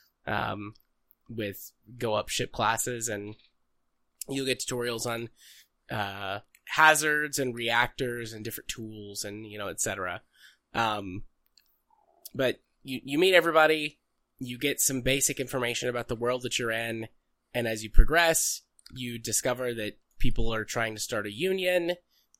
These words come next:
and it's being stamped out by the company, or trying to be stamped out, and you get added to, like, a secret mailing list, which never made sense to me, because if this company is so invested in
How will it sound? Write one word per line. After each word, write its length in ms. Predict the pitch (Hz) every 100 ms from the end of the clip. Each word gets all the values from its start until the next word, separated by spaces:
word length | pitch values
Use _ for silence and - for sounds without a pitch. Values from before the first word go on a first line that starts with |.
| -
and 360 | 110 104 101
it's 120 | 104 -
being 200 | 113 107
stamped 300 | - 113 110
out 140 | 104
by 100 | 107
the 80 | 101
company, 680 | - 202 185 180 180 175 165
or 100 | 123
trying 220 | - 147
to 40 | 147
be 80 | 143
stamped 320 | 147 135 147
out, 240 | 135 131
and 120 | 120
you 100 | 110
get 100 | 117
added 320 | 107 113 113 -
to, 80 | 107
like, 180 | 107
a 40 | -
secret 320 | 123 117 -
mailing 340 | 110 123 127 127
list, 320 | 123 127 -
which 160 | 131
never 200 | 233 269 302
made 220 | 285 -
sense 280 | - - -
to 80 | 262
me, 320 | 254 254 247 - - - - -
because 280 | 175 196 196
if 160 | 196
this 160 | 240 -
company 400 | 226 220 240 214
is 160 | 175
so 240 | - 185 190
invested 760 | 175 151 139 151 - 180 170
in 460 | - 135 127 120